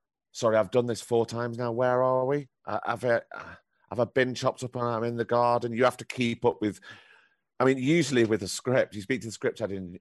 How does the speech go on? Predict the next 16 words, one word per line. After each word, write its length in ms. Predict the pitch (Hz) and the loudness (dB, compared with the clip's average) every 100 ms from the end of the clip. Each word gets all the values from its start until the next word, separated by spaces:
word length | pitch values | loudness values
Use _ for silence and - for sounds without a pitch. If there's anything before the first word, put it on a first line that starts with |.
| - | -4
editor, 360 | 110 98 - | -2 0 -2
and 200 | 87 87 - | -2 -4 -10
you, 160 | 92 107 | -12 -8
'cause 180 | 123 | -4
you 80 | 123 | -4
shoot 260 | 117 135 101 | -2 2 2
out 160 | 107 | 2
of 60 | - | 0
sequence, 760 | - 113 - 73 - - - - _ _ _ _ - | -2 -2 -2 -6 -8 -18 -20 -20 _ _ _ _ -8
you 100 | 104 | 0
go, 100 | 110 | 2
"Right, 180 | 104 127 | 4 2
what 200 | 131 - | 0 -2
time 340 | 127 117 107 | -4 -2 -2
is 120 | 78 | -2
it? 440 | 80 78 - - | -2 -2 -4 -16